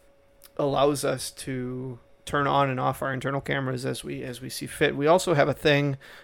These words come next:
um, and this is just purely through HomeKit. Um, w-, we have automations that, like, when the sun goes down in somebody's home, the lights will come on, you know, they'll fade on gradually.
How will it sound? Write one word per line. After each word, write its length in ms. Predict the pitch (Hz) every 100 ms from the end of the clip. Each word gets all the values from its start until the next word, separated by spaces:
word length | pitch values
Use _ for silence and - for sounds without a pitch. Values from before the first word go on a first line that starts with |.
| -
um, 220 | 139 135
and 120 | 135
this 140 | 208 240
is 100 | 180
just 360 | - 135 -
purely 280 | - 160 143
through 200 | 123 139
HomeKit. 560 | - 151 151 139 139 131 - - - - - -
Um, 520 | - 127 123 123 117 - - - _ -
w-, 240 | 143 127 185
we 160 | 143 147
have 800 | 147 156 143 - - - - - -
automations 720 | 147 139 147 135 143 143 131
that, 220 | 156 -
like, 380 | - - - - - - - - _ _
when 200 | 139 135
the 80 | 131
sun 300 | - 196 202
goes 240 | 170 143
down 240 | 139 135 135
in 100 | 139
somebody's 400 | - - 143 147
home, 500 | - 220 151 139 139 _ _ -
the 100 | 127
lights 240 | 139 139
will 80 | 151
come 180 | 143 131
on, 200 | 135 131
you 100 | 139
know, 80 |
they'll 180 | 139 131
fade 320 | 123 - 139
on 200 | 131 135
gradually. 760 | 131 165 151 - - 139 -